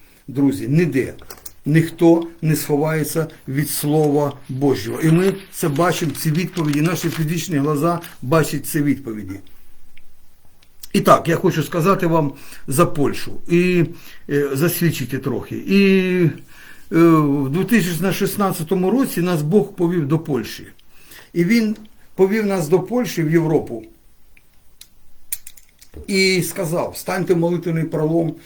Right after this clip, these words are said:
за цю країну Польщі». І ми стали в молитвений пролом, ми висвобождали Слово Божє. Вісім місяців ми молилися і висвобождали Слово Божє.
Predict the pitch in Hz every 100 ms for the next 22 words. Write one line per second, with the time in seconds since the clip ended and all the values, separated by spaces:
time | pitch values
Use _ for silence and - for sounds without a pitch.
0 | - - 135 165 170 - 151 147 123 120
1 | - 139 - - - - _ - - -
2 | - - - - - - - - - -
3 | - - 185 208 - 226 214 208 202 202
4 | 185 185 175 175 170 131 170 185 - 190
5 | 202 165 202 190 165 - 196 185 185 175
6 | 170 156 156 123 98 101 - - - -
7 | - - - - - - - - - 147
8 | 202 - 196 185 180 156 - - - -
9 | - - 143 156 156 165 202 202 175 196
10 | - 147 143 - 147 143 131 156 156 143
11 | - 143 147 139 120 127 98 90